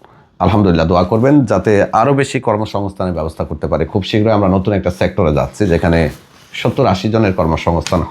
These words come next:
হবে ইনশাল্লাহ। তো শুধু ও না, ক্যামেরা যে ধরে রাখছে আমাদের দামাম অফিসের রায়হান, already এক বছর আগে পাঁচ লক্ষ টাকা লোন নিয়ে গেছে। এমন আমার প্রত্যেকটা স্টাফের।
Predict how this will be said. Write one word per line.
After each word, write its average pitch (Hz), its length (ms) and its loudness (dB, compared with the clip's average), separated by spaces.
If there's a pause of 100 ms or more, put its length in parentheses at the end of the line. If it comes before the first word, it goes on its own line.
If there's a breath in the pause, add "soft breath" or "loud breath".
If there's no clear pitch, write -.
হবে 143 220 2
ইনশাল্লাহ। 65 420 -4 (1080 loud breath)
তো 123 120 2
শুধু 175 220 2
ও 170 140 4
না, 92 220 2
ক্যামেরা 131 380 0
যে 131 120 2
ধরে 113 180 2
রাখছে 117 240 -2
আমাদের 104 240 0
দামাম 104 280 0
অফিসের 101 320 -2
রায়হান, 98 360 2
already 98 340 2
এক 87 180 2
বছর 95 240 0
আগে 95 200 2
পাঁচ 95 280 -2
লক্ষ 92 200 -2
টাকা 92 220 0
লোন 85 220 4
নিয়ে 78 200 2
গেছে। - 340 -4 (600 soft breath)
এমন 123 280 2
আমার 101 240 2 (100)
প্রত্যেকটা 120 480 -2
স্টাফের। - 340 -4